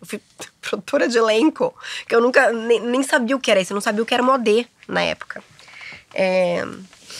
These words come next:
então, eu acho que é isso. A gente ir tendo o olhar e coletando, e a gente, muitas vezes a gente tende,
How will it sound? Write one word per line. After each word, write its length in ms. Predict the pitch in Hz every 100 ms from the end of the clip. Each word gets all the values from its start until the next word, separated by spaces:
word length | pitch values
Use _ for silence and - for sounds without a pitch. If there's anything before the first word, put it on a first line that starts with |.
| - - -
então, 360 | 214 208 220 226
eu 80 |
acho 180 | 247 254
que 60 | -
é 80 | 254
isso. 140 | 214
A 80 | 196
gente 340 | 202 214 -
ir 200 | 226 226
tendo 300 | - 214 220
o 40 | 226
olhar 340 | 214 202 214
e 60 | 240
coletando, 580 | 233 220 - 208 214
e 80 | 226
a 60 | 214
gente, 400 | 208 220 - - _ - - - - _ _ _ _ - _ _ _ _ _
muitas 480 | 240 320 320 269 214
vezes 240 | 240 226
a 20 |
gente 180 | 220 214
tende, 480 | - 208 208 202